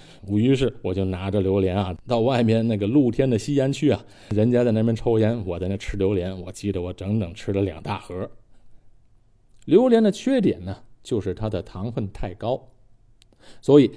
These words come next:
糖尿病患者不能吃或者是少吃。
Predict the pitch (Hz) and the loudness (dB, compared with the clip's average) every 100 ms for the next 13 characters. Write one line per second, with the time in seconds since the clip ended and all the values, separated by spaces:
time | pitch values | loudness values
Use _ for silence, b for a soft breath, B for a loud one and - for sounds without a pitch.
0 | B B - 120 190 165 165 175 110 220 | B B -2 0 2 2 0 -2 0 0
1 | 160 98 87 - - _ _ - 127 107 | 0 -2 -6 -14 -20 _ _ -2 0 2
2 | 110 113 - 127 - - 98 87 98 - | 0 -4 -4 -6 -6 -6 -6 -6 -8 -8
3 | - - - 139 | -16 -18 -8 -8